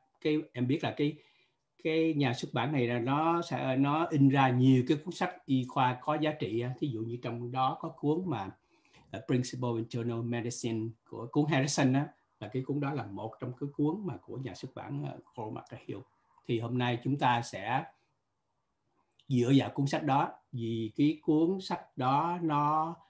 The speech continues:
có chất lượng cao thì, ờ, các em sẽ học một chút xíu là sẽ phức tạp hơn. Thì, thì từ cái vấn đề tiếng Anh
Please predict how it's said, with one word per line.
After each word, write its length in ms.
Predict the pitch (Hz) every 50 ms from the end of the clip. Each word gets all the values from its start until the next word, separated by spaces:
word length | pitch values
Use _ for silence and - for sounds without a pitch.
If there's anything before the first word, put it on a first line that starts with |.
| _ _ _ _ _ _
có 120 | - 156 160
chất 160 | - 190 - -
lượng 200 | 123 110 113 -
cao 380 | - 127 123 123 120 117 - - _ _ _ _ _ _
thì, 640 | - 113 107 107 104 104 101 101 101 98 101 - - _ _ _ _ _ _ _ _ _ _ _ _
ờ, 640 | - 104 110 110 107 107 107 107 104 104 107 - - -
các 140 | - 147 -
em 180 | 151 135 123 117
sẽ 120 | - 135
học 260 | 123 - - - - - - _ _
một 240 | 127 117 110 107 - _
chút 120 | - 160 147
xíu 360 | - - - 151 151 190 220
là 140 | 190 120 107
sẽ 200 | - - - 120 127 - -
phức 100 | 220 214 -
tạp 180 | - - 123 - -
hơn. 220 | - 143 143 135 123 - - _ _ _ _ _ _ _ _ _ _
Thì, 380 | 127 120 120 120 120 123 120 -
thì 320 | 120 117 117 117 120 120 123 - - _ _ _
từ 320 | - 127 135 131 127 123 120 -
cái 380 | 151 156 160 175 185 - - - _ _ _ _ _ -
vấn 160 | 127 160 190
đề 100 | 165 135 -
tiếng 120 | 160 170
Anh 260 | 185 143 139 135 131